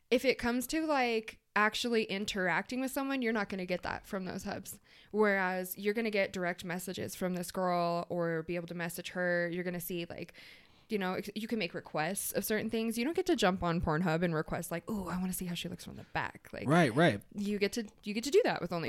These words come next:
Speaker 2: it's
Speaker 1: OnlyFans.
Speaker 2: a s-, there's a search bar there, though.
Speaker 1: There is. There is. <laughs>
Speaker 2: Like, I
Speaker 1: And
Speaker 2: want
Speaker 1: granted,
Speaker 2: Luna
Speaker 1: if you went to,
Speaker 2: Star,
Speaker 1: like, a
Speaker 2: nice.
Speaker 1: set page,
Speaker 2: Luna Star from the back.
Speaker 1: but you don't get to
Speaker 2: Luna
Speaker 1: talk to
Speaker 2: Star
Speaker 1: Luna
Speaker 2: in a
Speaker 1: Star?
Speaker 2: skirt. Luna Star Q and A.
Speaker 1: <laughs>
Speaker 2: You lo- <laughs>
Speaker 1: Do you get good morning messages from Luna Star?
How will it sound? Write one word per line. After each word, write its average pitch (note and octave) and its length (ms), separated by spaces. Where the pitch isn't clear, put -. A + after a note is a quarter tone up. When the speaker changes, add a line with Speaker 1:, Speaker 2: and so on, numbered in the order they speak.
Speaker 2:
it's C#3 140
Speaker 1:
OnlyFans. - 20
Speaker 2:
a - 20
s-, - 240
there's C3 200
a A#2+ 40
search F#3 360
bar F#2 220
there, G2+ 220
though. G2+ 220
Speaker 1:
There D4 320
is. G#3+ 800
There B3 160
is. A3 380
<laughs> D4 800
Speaker 2:
Like, C3+ 240
I C4+ 40
Speaker 1:
And C#4+ 140
Speaker 2:
want C#4 120
Speaker 1:
granted, B3+ 260
Speaker 2:
Luna A3+ 160
Speaker 1:
if C4+ 60
you C4 80
went A#3+ 100
to, - 0
Speaker 2:
Star, A3+ 140
Speaker 1:
like, F3 120
a - 40
Speaker 2:
nice. F#3+ 420
Speaker 1:
set - 40
page, C#3+ 180
Speaker 2:
Luna D#3+ 140
Star D#3+ 280
from F3 180
the F3 60
back. D#3+ 340
Speaker 1:
but - 180
you C4 60
don't A#3+ 140
get - 100
to C3+ 60
Speaker 2:
Luna C#3+ 120
Speaker 1:
talk - 100
to - 80
Speaker 2:
Star D#4+ 180
Speaker 1:
Luna E3 80
Speaker 2:
in E3+ 100
a E4+ 60
Speaker 1:
Star? E4 120
Speaker 2:
skirt. A3 460
Luna D3+ 340
Star F3 520
Q G3 300
and G3 120
A. A3 360
Speaker 1:
<laughs> A4 140
Speaker 2:
You C#3+ 100
lo- E3+ 140
<laughs> G3+ 80
Speaker 1:
Do B3+ 100
you A#3+ 60
get A3+ 200
good B3 140
morning A3+ 280
messages D4 440
from D#4+ 180
Luna E4 160
Star? F4 300